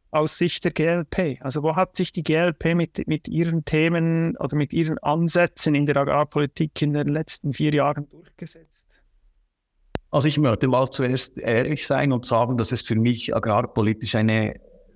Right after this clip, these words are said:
Speaker 2: relativ schwache Legislatur war, eine eher verlorene Legislatur. Wir haben nicht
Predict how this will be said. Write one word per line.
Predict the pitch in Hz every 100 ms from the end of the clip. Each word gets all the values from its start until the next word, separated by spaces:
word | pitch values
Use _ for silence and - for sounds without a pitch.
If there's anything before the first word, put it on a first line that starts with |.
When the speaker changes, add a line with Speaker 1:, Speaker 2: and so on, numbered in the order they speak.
| -
Speaker 2:
relativ | 113 - 110 110
schwache | - 104 95 - - 131
Legislatur | 131 123 123 127 120 - 127 120
war, | 120 127 -
eine | - 110 107
eher | 101 113
verlorene | 104 113 107 98 110 120 120
Legislatur. | 120 120 - - - 123 123
Wir | 113
haben | 110 98 101 98
nicht | 113 -